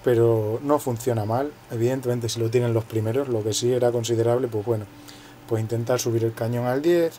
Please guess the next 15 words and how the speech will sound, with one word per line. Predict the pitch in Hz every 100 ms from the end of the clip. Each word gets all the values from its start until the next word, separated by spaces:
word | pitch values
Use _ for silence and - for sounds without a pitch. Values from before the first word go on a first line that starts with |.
| -
el | 123 113 110 107 101 98
montapuercos | 101 107 107 104 113 113 107
al | 117 143
ocho, | 147 147
el | 131
veneno | 110 110 110
al | 113
ocho, | 131 - 147 143 123
el, | 110 104 113
o | 117
sea, | 110 101
el | 101 98 120
montapuercos | 117 110 110 120 117 120
al | 117 127
ocho, | 143 - 147